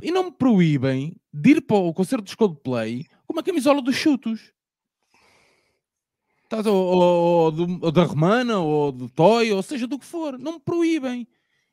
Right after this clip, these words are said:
Este tipo de coisas é que, é que, é que afasta as pessoas. E eu nem sei se isto legalmente, pá, eu, eu, eu,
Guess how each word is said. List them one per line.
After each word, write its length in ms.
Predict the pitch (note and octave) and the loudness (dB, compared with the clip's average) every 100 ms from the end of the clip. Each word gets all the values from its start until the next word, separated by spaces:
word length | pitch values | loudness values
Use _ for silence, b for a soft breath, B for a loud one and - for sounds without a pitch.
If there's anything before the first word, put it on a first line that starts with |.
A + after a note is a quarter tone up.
| _ | _
Este 280 | - G4+ - | -4 -4 -4
tipo 260 | - D#4+ - | -4 -6 -6
de 80 | - | -4
coisas 520 | C#3 A#2 G2+ A2 - _ _ _ _ - | 0 0 -2 -8 -12 _ _ _ _ -10
é 120 | B3 | -10
que, 140 | - | -8
é 120 | - | -10
que, 120 | B3+ - | -10 -8
é 120 | - | -8
que 80 | B3 | -6
afasta 320 | D4+ C#4+ A#3 | -6 -8 -8
as 100 | B3+ | -10
pessoas. 560 | - - D4 A3+ G#3+ - _ _ _ _ - | -12 -10 -8 -6 -8 -12 _ _ _ _ -2
E 100 | C#4 | -2
eu 60 | |
nem 120 | F#4 | 0
sei 200 | - A#3+ | -2 -4
se 120 | C#4+ D4 | -6 -8
isto 200 | - C4+ | -10 -8
legalmente, 460 | A3+ A3+ F3+ A3 | -4 -2 -2 -4
pá, 160 | - E3+ | -8 -2
eu, 240 | G3+ G3+ | -2 -2
eu, 220 | F#3 F3+ | -6 -8
eu, 260 | - C#3 G#2+ | -10 -16 -20